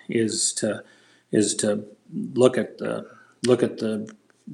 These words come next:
you know, the regulations and the scope of, of practice with this, and, and leave it up to the, basically leave it up to the, uh, electrical board to, to, to manage this for right now and stuff on it.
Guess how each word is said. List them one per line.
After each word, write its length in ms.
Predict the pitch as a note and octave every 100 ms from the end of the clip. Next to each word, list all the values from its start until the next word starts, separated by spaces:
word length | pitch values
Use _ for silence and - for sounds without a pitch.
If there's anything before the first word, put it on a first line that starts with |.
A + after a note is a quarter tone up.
| D3 A#2+ -
you 140 | B2+
know, 160 | A2 A2
the 80 |
regulations 760 | G#2+ A2+ G#2+ G#2 A2+ A2+ G#2+ G#2+
and 160 | G#2+
the 60 | G2+
scope 440 | - - A2+ A2
of, 320 | G#2 G#2+ G#2+ -
of 240 | A2 -
practice 540 | - G#2+ A2 - G#2
with 200 | A2 G#2
this, 280 | A#2 A2+ -
and, 220 | A2+ G#2+
and 260 | B2 A#2 G#2+
leave 240 | G#2+ A2+
it 80 | A2+
up 160 | A2+ -
to 120 | A2+
the, 200 | G#2 G#2 - - - - - _
basically 560 | C3 C3+ C3+ A#2+ A2+ A2+
leave 280 | G#2+ A#2 A2
it 80 |
up 200 | A2 A2
to 160 | - G#2+
the, 340 | G2 G#2 G2+
uh, 200 | G#2 -
electrical 520 | A#2+ B2 B2 - - G#2
board 460 | G#2+ A2 G#2+ G#2
to, 320 | - A2+ G#2 G#2+
to, 280 | - A#2 - - - _ _
to 260 | - G#2+ C3+ - - - - -
manage 520 | C3+ A#2+ A#2+ A#2 G#2+
this 280 | A2 G#2+ -
for 220 | - B2
right 320 | A2 A2 G2
now 320 | - A2+ A#2 G#2+
and 140 | G2+
stuff 340 | - G#2+ -
on 180 | G#2 G2+
it. 200 | G#2 -